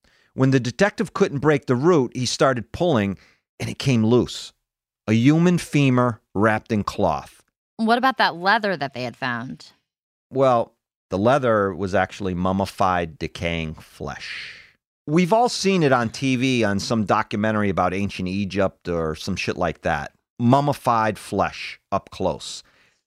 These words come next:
Speaker 1: I mean, I find it pretty interesting because,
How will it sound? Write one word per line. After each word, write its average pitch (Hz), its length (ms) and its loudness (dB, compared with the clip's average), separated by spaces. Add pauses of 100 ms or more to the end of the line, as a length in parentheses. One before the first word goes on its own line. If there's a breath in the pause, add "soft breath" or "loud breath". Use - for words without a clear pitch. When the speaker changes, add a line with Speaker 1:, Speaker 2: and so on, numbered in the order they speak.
Speaker 1:
I 147 80 0
mean, 160 200 4
I 175 100 2
find 185 340 0
it 117 120 -4
pretty 120 260 0
interesting 87 720 -4 (160)
because, 117 520 -2